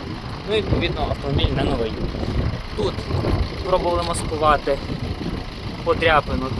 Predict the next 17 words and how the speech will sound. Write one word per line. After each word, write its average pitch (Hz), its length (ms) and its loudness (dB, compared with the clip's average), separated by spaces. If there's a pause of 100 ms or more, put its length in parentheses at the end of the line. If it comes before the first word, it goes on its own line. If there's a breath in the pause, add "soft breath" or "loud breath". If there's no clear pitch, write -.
трішечки - 540 -2 (840)
перестаралися 147 640 2
з - 80 -4
поліруванням. 220 720 2 (1400)
Передні 156 340 4
фари 135 300 6
в 123 40 -2
нас 127 200 0
йдуть 123 140 -2 (140)
під 185 120 -4
полірування. 147 760 4 (1300)
Є 170 100 2
така 160 160 0
неприємна 156 520 2
тріщина 151 500 2
на 151 200 8
лобовому, 139 680 4